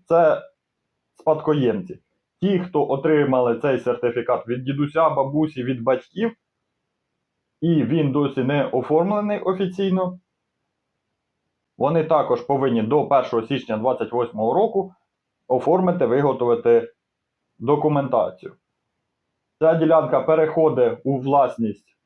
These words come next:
громади, але якщо це питання спадкоємництва, то протягом семи років,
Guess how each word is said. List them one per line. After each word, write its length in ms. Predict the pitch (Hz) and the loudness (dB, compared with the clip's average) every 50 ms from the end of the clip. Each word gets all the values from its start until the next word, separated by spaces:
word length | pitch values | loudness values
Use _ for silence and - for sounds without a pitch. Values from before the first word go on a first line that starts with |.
| _ - | _ -10
громади, 760 | 110 117 143 147 165 180 202 220 208 180 196 185 180 180 - - | -6 -2 0 2 2 2 2 2 2 2 0 -2 -2 -4 -4 -2
але 440 | - 147 156 151 143 127 - - - _ _ _ _ _ _ _ _ _ _ _ _ | 0 2 4 4 4 2 2 -2 -6 _ _ _ _ _ _ _ _ _ _ _ _
якщо 440 | - 127 147 147 147 - 180 170 147 | -4 -2 -2 -2 -2 -2 0 0 0
це 280 | - - - 156 139 127 | 0 0 0 0 0 0
питання 520 | - 135 135 - 147 139 127 120 113 104 | 0 -2 -2 0 2 0 2 2 -2 -4
спадкоємництва, 1200 | - - - 139 135 - - 110 104 107 120 135 165 196 214 208 180 180 180 202 202 202 202 202 - _ _ _ _ _ _ _ _ _ | -2 0 0 0 0 0 -2 -2 -2 0 0 0 0 0 0 -2 -4 -4 0 2 2 2 0 -2 -10 _ _ _ _ _ _ _ _ _
то 260 | - 175 160 123 - | 2 2 2 2 2
протягом 640 | - 165 165 156 156 135 131 127 123 123 120 110 - - | 2 2 2 2 2 2 2 2 2 0 -2 -2 -4 -2
семи 400 | - 165 165 160 165 160 135 117 | 0 0 2 2 2 2 2 2
років, 680 | - - 143 151 170 196 202 202 190 202 196 190 190 | 0 0 0 2 4 4 2 2 0 -2 -2 -2 -4